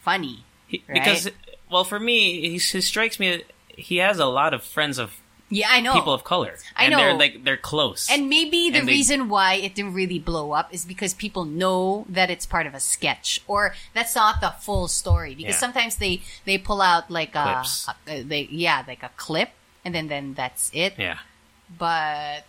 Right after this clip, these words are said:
Speaker 1: I don't know. Maybe in the future, people will, you know, unravel a video,
Speaker 2: Mm-hmm.
Speaker 1: probably. I don't know. 'Cause for me,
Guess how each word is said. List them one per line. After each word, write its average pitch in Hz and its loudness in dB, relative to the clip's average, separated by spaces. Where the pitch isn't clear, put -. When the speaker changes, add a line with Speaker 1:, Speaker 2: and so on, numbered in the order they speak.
Speaker 1:
I 185 2
don't 208 -2
know. 247 2
Maybe 185 0
in 156 -6
the 165 -2
future, 190 0
people 165 -6
will, 147 -6
you 156 -6
know, 143 -8
unravel 156 -2
a 151 -2
video, 147 -2
Speaker 2:
Mm-hmm. 117 -4
Speaker 1:
probably. 131 -4
I 156 -2
don't 185 0
know. 185 -2
'Cause 247 -2
for 285 0
me, 320 2